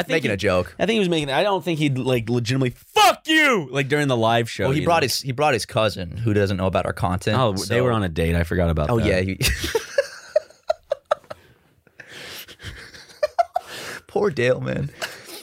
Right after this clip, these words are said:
Speaker 2: I feel like there will come a, a day in, like, twenty,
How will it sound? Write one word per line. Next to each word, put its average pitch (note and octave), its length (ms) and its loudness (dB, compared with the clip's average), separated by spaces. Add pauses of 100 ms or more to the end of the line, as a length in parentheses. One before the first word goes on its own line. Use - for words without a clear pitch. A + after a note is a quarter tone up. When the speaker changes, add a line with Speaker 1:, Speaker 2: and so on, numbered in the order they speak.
Speaker 2:
I D#3+ 100 4
feel A3 260 -2
like G3 320 0
there D3+ 160 4
will D3 180 2
come D3 200 -2
a, A#2+ 60 2 (120)
a A#2+ 100 4
day G#2 320 4
in, F#2 80 0
like, F2+ 180 -4
twenty, G#2 500 0